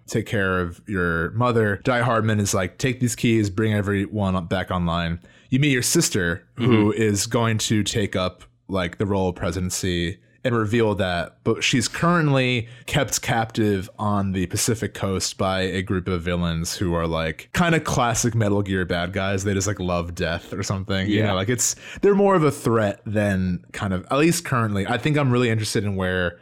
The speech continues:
Speaker 1: uh, Mads Mikkelsen's character is going.
Speaker 2: Mm-hmm.
Speaker 1: Um, but, and I'm assuming he is part of that group. Um,
Speaker 2: Yeah, he's
Speaker 1: but,
Speaker 2: gotta be.
Speaker 1: uh, your sister is on the beach and she's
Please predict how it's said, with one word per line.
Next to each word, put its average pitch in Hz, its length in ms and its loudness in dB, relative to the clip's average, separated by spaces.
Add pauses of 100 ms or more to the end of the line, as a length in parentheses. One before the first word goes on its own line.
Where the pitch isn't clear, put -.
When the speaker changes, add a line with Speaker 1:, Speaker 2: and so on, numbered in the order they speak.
Speaker 1:
uh, 98 180 0
Mads 98 260 0
Mikkelsen's 92 580 -2
character 92 500 -2
is 107 120 0
going. 113 400 2
Speaker 2:
Mm-hmm. 110 220 0 (360)
Speaker 1:
Um, 92 480 0
but, 95 560 -2
and 113 80 -2
I'm 113 140 0
assuming 110 460 0
he 104 180 0
is 90 120 0
part 87 280 -2
of 82 120 -2
that 80 220 -4
group. 82 460 -4 (140)
Um, 87 420 2
Speaker 2:
Yeah, 101 140 2
he's 104 160 0
Speaker 1:
but, 95 40 2
Speaker 2:
gotta 85 240 2
be. 78 60 0
Speaker 1:
uh, 80 120 -2 (200)
your 117 180 0
sister 110 600 2 (140)
is 95 680 0 (140)
on 107 260 2
the 104 80 2
beach 92 580 0
and 90 460 0
she's 104 320 0